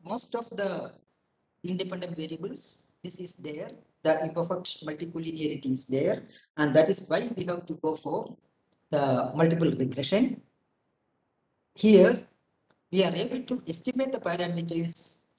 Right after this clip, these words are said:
and they are unbiased. But the problem is with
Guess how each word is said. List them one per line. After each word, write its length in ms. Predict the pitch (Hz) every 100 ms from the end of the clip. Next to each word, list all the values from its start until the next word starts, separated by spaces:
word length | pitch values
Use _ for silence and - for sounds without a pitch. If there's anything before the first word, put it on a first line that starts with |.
| _
and 200 | 156 139
they 180 | 151 175
are 280 | 175 175 - -
unbiased. 1040 | 180 175 147 139 - - - - - - _ _ _ _ _ _ _ _ _ _ _
But 160 | 151 151
the 140 | 151
problem 400 | - 202 240 247
is 240 | 208 - -
with 120 | 151